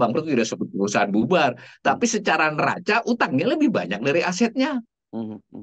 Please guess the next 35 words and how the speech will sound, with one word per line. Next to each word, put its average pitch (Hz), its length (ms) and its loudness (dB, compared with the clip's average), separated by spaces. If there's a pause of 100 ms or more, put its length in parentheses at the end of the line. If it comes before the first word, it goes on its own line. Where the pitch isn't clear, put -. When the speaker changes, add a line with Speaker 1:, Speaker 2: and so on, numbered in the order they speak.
(280)
Speaker 1:
Gitu - 240 4
loh, 160 240 4
Mas 90 240 -6
Hersi. 87 160 0
Speaker 2:
Ya. - 80 -2
Speaker 1:
Itu 202 240 0
dampak. 175 360 0
Nah, 139 160 2
otomatis 175 600 2
dengan 190 240 2
begitu, 165 640 4 (160)
pemerintah 156 640 0
akan 247 160 2
kesulitan 220 640 2
menjalankan 175 640 4
fungsi-fungsi 135 640 -4
normalnya 110 560 2
sebagai 107 400 -2
negara - 560 -2 (320)
yang 92 240 2
baik. 82 480 -2 (320)
Itu - 240 0
yang 90 240 2
paling 82 320 -4
mendasar. 76 640 -6 (480)
Speaker 2:
Ya. - 160 -8 (560)
Oke. 214 240 2
Speaker 1:
Jadi 131 200 4
kita 185 120 0
susah 185 400 0
untuk 170 160 2
berharap 135 440 2
pendidikan 117 520 2
gratis, 120 840 2
Speaker 2:
Oh. - 100 -20